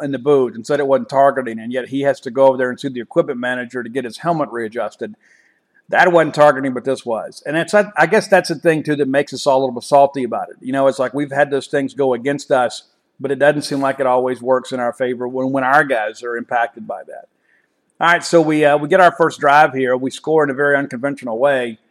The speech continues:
Uh, Rogers incomplete to Austin Williams, and then, uh, Will Rogers tucks it and goes for eighteen yards, and that's the benefit of having five guys out in the pass pattern,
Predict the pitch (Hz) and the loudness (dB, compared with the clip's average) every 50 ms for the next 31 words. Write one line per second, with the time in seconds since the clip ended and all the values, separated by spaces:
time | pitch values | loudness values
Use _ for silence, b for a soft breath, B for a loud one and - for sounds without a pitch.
0 | _ _ _ _ _ _ _ _ - 113 117 117 123 131 139 147 160 165 151 160 | _ _ _ _ _ _ _ _ -10 -8 -6 -4 0 2 4 4 4 4 2 -2
1 | 135 156 165 156 156 156 147 131 - 143 160 160 135 - 147 131 135 143 147 143 | -4 -4 -6 -6 -4 -4 -6 -4 -2 0 0 0 0 -2 0 2 2 2 2 0
2 | - 151 139 135 143 151 156 151 143 135 131 147 135 - - - 151 135 127 135 | -2 -6 -4 -2 0 0 2 2 0 -2 -2 -4 -10 -12 -14 -12 -12 -10 -6 -6
3 | 147 147 147 143 139 135 131 131 135 135 143 165 175 165 156 156 170 190 190 117 | -6 -6 -4 -4 -6 -4 -6 -6 -4 0 4 4 4 6 6 6 6 4 2 -2
4 | 107 - - - 151 151 147 - - 165 147 147 131 147 151 151 - - 131 139 | -14 -12 -4 0 0 0 0 0 -6 -6 -4 -2 0 0 0 0 0 -2 -2 -2
5 | 139 151 147 - 147 143 143 139 143 151 151 143 131 127 117 143 139 143 180 185 | -2 -2 -4 -6 -6 -4 0 2 4 4 4 4 2 -2 -4 -4 -2 -2 -2 -2
6 | - - 170 139 156 160 165 160 - - 151 143 123 139 151 151 151 143 131 - | -4 -8 -8 -4 -4 -4 -4 -4 -4 -4 -4 0 2 2 2 2 2 0 0 0
7 | 139 143 147 151 139 135 143 135 135 135 131 147 139 139 139 131 127 113 139 135 | 2 2 2 2 2 0 0 2 2 0 0 2 2 2 0 -2 -4 -2 0 2
8 | 139 143 139 - - 139 123 120 117 117 113 110 | 2 2 0 0 0 0 0 0 -2 -4 -8 -10